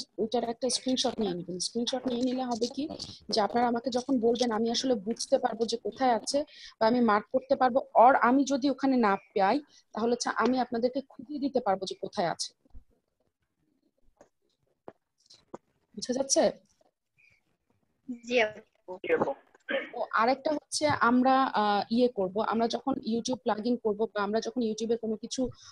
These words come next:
Speaker 1: ও, হয় না যে অনেক সময় বায়ার বলে যে, "তুমি এখন আপাতত আমাকে একটা YouTube থেকে একটা video download করে সেটা upload করে দাও।" তো YouTube-এর ব্যাপারগুলি হয় যে সেখানে হচ্ছে copyrighted issue থাকে। যে আপু করলেন সাথে সাথে দেখেছিলেন যেটা blocked হয়ে গিয়েছিল, যে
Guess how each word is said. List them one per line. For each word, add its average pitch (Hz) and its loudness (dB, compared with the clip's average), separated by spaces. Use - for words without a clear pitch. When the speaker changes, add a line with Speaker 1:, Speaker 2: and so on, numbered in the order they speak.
Speaker 1:
ও, 214 2
হয় 214 2
না 269 4
যে 247 0
অনেক 214 -2
সময় 233 2
বায়ার 202 4
বলে 208 2
যে, 220 -4
"তুমি 220 -2
এখন 214 -4
আপাতত 208 -4
আমাকে 220 -2
একটা 208 -4
YouTube 226 -2
থেকে 254 -2
একটা 233 -2
video 208 -2
download 220 0
করে 302 0
সেটা 226 -2
upload 220 -2
করে 180 -2
দাও।" - -8
তো 214 -4
YouTube-এর 233 0
ব্যাপারগুলি 247 0
হয় 202 0
যে 208 -4
সেখানে 214 -4
হচ্ছে 233 -4
copyrighted 247 2
issue 247 -2
থাকে। - 0
যে 240 2
আপু 220 0
করলেন 247 2
সাথে 226 -4
সাথে 247 -2
দেখেছিলেন 254 -2
যেটা 226 0
blocked 190 4
হয়ে 247 4
গিয়েছিল, 240 -2
যে 285 -2